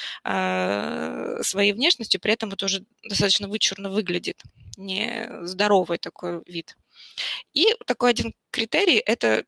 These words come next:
чисто субъективно, я его ставлю под звездочкой — это когда пациент вызывает у вас сильное раздражение. Для нас это просто такой маркер, когда стоит задуматься, да, если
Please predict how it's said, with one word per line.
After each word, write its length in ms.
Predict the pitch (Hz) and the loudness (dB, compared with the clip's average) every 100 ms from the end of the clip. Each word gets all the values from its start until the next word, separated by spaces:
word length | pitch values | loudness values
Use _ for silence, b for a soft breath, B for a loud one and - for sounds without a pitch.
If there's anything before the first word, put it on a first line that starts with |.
| - | 0
чисто 240 | 247 - | 0 0
субъективно, 640 | 220 220 214 - 339 370 220 | -2 -4 -8 -2 -2 2 2
я 160 | 202 | 2
его 160 | 202 202 | 2 -2
ставлю 380 | - 208 190 196 | 0 0 0 0
под 160 | 220 196 | -2 2
звездочкой — 520 | 294 311 - - - | 2 2 2 2 0
это 140 | - | -2
когда 240 | - 196 226 | -10 -4 -4
пациент 400 | - - 190 - | -2 0 0 0
вызывает 440 | 190 202 262 - | 0 4 4 2
у 40 | 202 | -2
вас 140 | 202 | -2
сильное 340 | - 247 226 | 0 0 0
раздражение. 680 | 214 202 214 214 202 - 233 B B B - | 0 0 0 2 0 -4 -12 B B B 0
Для 120 | 233 | 2
нас 160 | 330 | 2
это 120 | - 233 | -2 -4
просто 260 | 254 - - | -2 -2 -4
такой 220 | - 208 | -4 0
маркер, 380 | 269 427 - 208 | 2 2 2 0
когда 240 | 208 233 | 2 0
стоит 260 | - 285 220 | 2 0 2
задуматься, 500 | 247 254 220 - - | 0 0 -4 -6 -2
да, 100 | 233 | 2
если 260 | 277 220 | 2 0